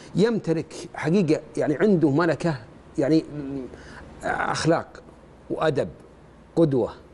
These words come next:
رائع في كلامه، ي-، بالملعب لا، لا يشاكس، لا ياخذ فلو-، لا ياخذ كروت، لا، لا يزعج أحد، يسجل، يعني، حاضر بكل، لا يمكن يطبق فيه حق، يعني، قرار انضباطي،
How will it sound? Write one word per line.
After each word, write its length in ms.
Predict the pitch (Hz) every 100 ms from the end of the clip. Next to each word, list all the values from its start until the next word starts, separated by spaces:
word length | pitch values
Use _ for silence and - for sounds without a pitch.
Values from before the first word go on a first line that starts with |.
| - - - - - -
رائع 400 | 165 190 165 135
في 140 | 127 147
كلامه، 420 | 147 139 120 98 - - - - - 156
ي-، 240 | 165 151
بالملعب 640 | 147 160 165 170 151 131
لا، 360 | 165 160 151 147
لا 120 | 160
يشاكس، 600 | 151 156 120 - 95 - - - 135
لا 120 | 160
ياخذ 260 | 156 127
فلو-، 200 | 127 151
لا 260 | 143 147 165
ياخذ 200 | 147 135
كروت، 400 | 139 143 110 - - - -
لا، 420 | 156 185 - 156
لا 200 | 151 165
يزعج 360 | 165 139 143 143
أحد، 260 | 110 104 82 - - - - -
يسجل، 640 | 147 185 151 117 131 101 - - - -
يعني، 180 | 139 131
حاضر 440 | - 190 170 156
بكل، 360 | 143 165 180 143 - - 175 175 165
لا 200 | 165 196
يمكن 460 | 196 170 165 165 160
يطبق 640 | 165 160 185 151 156 -
فيه 200 | - 185
حق، 220 | - 190 - 151
يعني، 340 | 156 135 156 135 139 143
قرار 340 | 139 160 175 156
انضباطي، 560 | 147 139 160 127 123